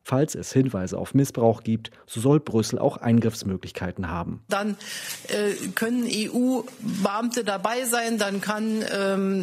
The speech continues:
Speaker 2: im Zweifelsfalle Streitigkeiten können mithilfe des Europäischen Gerichtshofs geklärt werden. Das sind für uns ja ganz, ganz wichtige Sachen.
Speaker 1: Zudem verpflichtete sich das Vereinigte Königreich im Rahmen der politischen Erklärung über die zukünftigen Beziehungen,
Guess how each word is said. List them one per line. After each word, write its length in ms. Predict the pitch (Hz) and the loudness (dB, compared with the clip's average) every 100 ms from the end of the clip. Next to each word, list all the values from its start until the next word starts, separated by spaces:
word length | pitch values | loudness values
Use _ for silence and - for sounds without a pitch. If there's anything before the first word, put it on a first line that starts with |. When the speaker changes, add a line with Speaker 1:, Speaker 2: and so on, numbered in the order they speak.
| - | -2
Speaker 2:
im 320 | 196 190 190 180 | -2 0 -2 -4
Zweifelsfalle 760 | - - 220 233 220 214 202 | -4 -4 -2 -2 -2 -2 -2
Streitigkeiten 680 | 196 208 202 214 214 202 208 | -2 -2 -2 -2 -2 -2 -2
können 220 | 202 202 | 0 0
mithilfe 340 | 202 196 208 202 | 0 0 -2 -2
des 160 | 202 | -2
Europäischen 500 | - 202 196 208 208 | 0 0 0 -2 0
Gerichtshofs 560 | 208 196 240 226 208 - | 0 0 0 0 0 0
geklärt 460 | 190 - 220 254 240 | 0 0 0 0 0
werden. 180 | 220 | 0
Das 160 | 208 202 | 0 0
sind 160 | 226 208 | 0 -2
für 120 | 220 | -2
uns 300 | 247 294 - | 2 2 2
ja 120 | 208 | 0
ganz, 340 | 190 214 240 | -2 -2 -2
ganz 320 | - 196 190 220 | 0 0 0 -2
wichtige 380 | 214 - 185 | -4 -2 0
Sachen. 320 | 175 190 233 214 | 2 0 -2 -6
Speaker 1:
Zudem 500 | - 165 165 101 95 | 0 2 4 4 2
verpflichtete 580 | 104 - 131 - - | -4 0 0 0 0
sich 200 | 107 117 | 0 0
das 160 | - 117 | -2 -2
Vereinigte 440 | 135 123 127 127 | -2 2 2 2
Königreich 600 | - 127 123 113 113 113 | -2 2 4 2 2 0
im 100 | - | 0
Rahmen 400 | 139 107 131 135 | 0 2 4 4
der 100 | 95 | 4
politischen 540 | 95 107 110 113 104 - | 0 0 0 0 -2 -4
Erklärung 540 | 110 - 127 131 135 | -4 0 4 4 4
über 160 | 123 117 | 2 0
die 120 | 110 | 0
zukünftigen 680 | - 185 - 107 - 101 104 | -2 -2 0 -2 -2 -2 -2
Beziehungen, 520 | - - 131 127 127 | -2 2 4 6 4